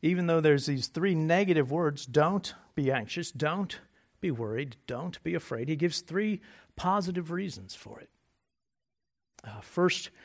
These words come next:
uh, he speaks of value. He does this value comparison in creation. And then he speaks of relationship,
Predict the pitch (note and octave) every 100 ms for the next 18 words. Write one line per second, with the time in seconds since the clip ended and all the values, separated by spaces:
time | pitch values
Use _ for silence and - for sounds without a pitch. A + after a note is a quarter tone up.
0 | - - _ _ - - G#3+ _ _ _
1 | _ _ _ _ _ - - D#3 - F3+
2 | - D#3+ A2 B2 C3+ C#3 A#2 - _ -
3 | C#3 C3+ C#3 D3 C3+ C#3 A2 C3 C#3+ C#3+
4 | C3 C3+ - C3 B2 - A#2+ A#2 - B2
5 | A#2 A2+ - - _ _ _ _ _ _
6 | _ _ _ _ _ _ _ _ _ _
7 | _ - C#3+ F3 E3+ - F#3 F#3 D3 D3+
8 | B2+ B2 - A#2 - - -